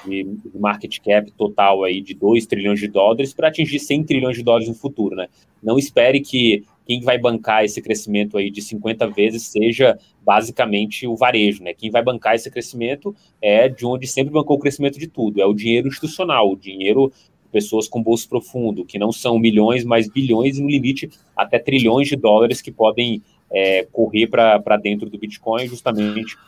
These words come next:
por causa de uma inflação, é, desenfreada no mundo te-, do mundo inteiro, ou até calote de dívidas, instabilidades.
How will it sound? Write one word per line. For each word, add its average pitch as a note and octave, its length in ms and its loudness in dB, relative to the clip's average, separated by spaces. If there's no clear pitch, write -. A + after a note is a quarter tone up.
por G#2+ 160 -6
causa G2+ 280 2
de G#2 100 -4
uma G#2 440 2
inflação, G2+ 720 -2
é, F#2+ 220 0
desenfreada G#2 640 0
no G#2+ 80 0
mundo A2+ 240 -2
te-, A#2+ 180 -4
do - 160 -14
mundo A2+ 160 -8
inteiro, D3 340 0
ou B2+ 60 4
até A#2 300 2
calote A2 460 2
de G2 80 -10
dívidas, F#2+ 400 -2
instabilidades. G#2 720 -6